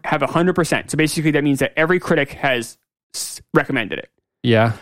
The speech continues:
Speaker 1: The number one movie, the most reviews that are at a hundred percent is, uh, Paddington Two. <laughs>
Speaker 2: I fucking hated Paddington.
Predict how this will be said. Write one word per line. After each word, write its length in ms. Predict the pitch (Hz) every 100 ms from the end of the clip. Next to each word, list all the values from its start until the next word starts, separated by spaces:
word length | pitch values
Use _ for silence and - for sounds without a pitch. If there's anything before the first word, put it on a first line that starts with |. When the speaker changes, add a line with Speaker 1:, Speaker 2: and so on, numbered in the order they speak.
| -
Speaker 1:
The 80 | 165
number 280 | 165 180 180
one 340 | 160 185 254
movie, 180 | 254 170
the 80 | 139
most 320 | 151 202 233
reviews 440 | 269 226 220 135 123
that 120 | 151
are 140 | - 151
at 140 | 151
a 40 | 151
hundred 160 | 185
percent 340 | 170 185 208 - _ _ _ -
is, 240 | 170 170
uh, 140 | 160 147
Paddington 680 | - 185 208 208 196 160
Two. 400 | 147 196 254 403 -
<laughs> 60 | - - - _ _ _ _ _ _ _ _ _ _ _ _ _ _ _ -
Speaker 2:
I 100 | 127
fucking 260 | 170 151
hated 300 | 135 147 127
Paddington. 680 | 98 147 151 117 98 95 90